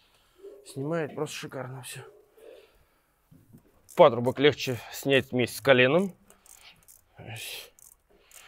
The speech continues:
а, если снимать вот здесь коротко, то будет неудобно. Не нужно. Лучше открутить лишний болтик. Все, и отверстия, которые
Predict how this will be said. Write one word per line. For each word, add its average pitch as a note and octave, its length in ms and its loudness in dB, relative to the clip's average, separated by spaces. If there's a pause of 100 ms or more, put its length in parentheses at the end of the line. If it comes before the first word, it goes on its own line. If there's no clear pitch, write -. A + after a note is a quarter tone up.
(460)
а, - 320 -14
если A2 240 -8
снимать B2 320 -2
вот A#2+ 80 -4
здесь A#2+ 160 -4
коротко, F3+ 480 8
то C3 300 4
будет B2+ 280 4
неудобно. B2+ 540 6 (760)
Не B2+ 100 -6
нужно. A2 360 -4
Лучше C3 260 -4
открутить C3 400 -4
лишний C3+ 320 -2
болтик. G#3+ 440 0 (300)
Все, G#3+ 160 6
и F#3 40 10
отверстия, F3 440 4
которые D3+ 500 6